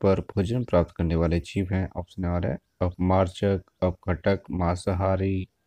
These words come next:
ऑप्शन डी, ए या बी दोनों। तो इसका राइट आंसर होगा हमारा ऑप्शन ए, अपमार्जक होते हैं मृत जीवों के शरीर पर भोजन प्राप्त करने वाले होते हैं।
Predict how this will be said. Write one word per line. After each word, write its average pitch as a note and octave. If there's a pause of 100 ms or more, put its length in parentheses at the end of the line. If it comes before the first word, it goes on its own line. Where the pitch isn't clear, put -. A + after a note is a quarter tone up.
(760)
ऑप्शन E2+
डी, F#2
ए A2
या G2+
बी F#2 (160)
दोनों। - (100)
तो G2
इसका F#2
राइट G2+
आंसर G2+
होगा F#2+
हमारा F#2+
ऑप्शन F#2 (720)
ए, A#2+ (540)
अपमार्जक F#2
होते F2
हैं B2+ (600)
मृत G#2
जीवों F#2
के F2+ (520)
शरीर F2+
पर G2+
भोजन B2
प्राप्त -
करने D#2+
वाले D#2+
होते -
हैं। B2